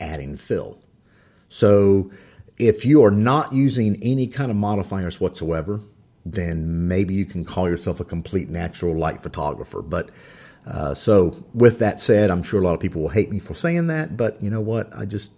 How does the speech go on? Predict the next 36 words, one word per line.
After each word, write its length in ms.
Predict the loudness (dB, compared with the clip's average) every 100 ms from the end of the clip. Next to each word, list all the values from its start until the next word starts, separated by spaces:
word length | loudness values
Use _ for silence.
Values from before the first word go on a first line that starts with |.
| -6
I 80 | -4
want 260 | -2 -2 -4
people 240 | -8 -8
to 100 | -10
understand 640 | -6 -6 -6 -4 -2 -2
that 80 | -2
we're 180 | -2 -2
all 140 | -2
photographers 720 | -6 -6 -6 -6 -6 -4 -4 -6 -16 _ -4
and 220 | -2 0
we 100 | 0
use 320 | 2 0 -2
light, 340 | -4 -4 -8 -16 _ _ -12
and 120 | -4
we 120 | 0
will 100 | 0
use 320 | 0 -2 -2 -2
whatever 260 | -2 2
light 380 | 2 2 0 -4 -10 -2
is 360 | 0 0 -4 -18 _ _ _ _ _
the 200 | -4 -2
best 600 | -2 -2 0 -2 -4 -12
possible 920 | -14 -6 -4 -4 -6 -4 -2 0 -4 _ _ _ _ _ _ _ _ _ _ _ _
illumination 840 | -4 0 0 2 2 0 -6 -10 -14
for 120 | -12
the 80 | -12
subject 360 | -8 -8 -8 -12
we're 100 | -14
shooting. 380 | -10 -12 -14 -20 _ _ _ _ _ _
So 320 | -2 -2 -2 2
understand 800 | 2 4 0 0 0 0 0
it, 160 | -2 -6
because 360 | -12 -8 -6 -4
you 80 |
will 100 | -4
not 340 | -4 -4 -6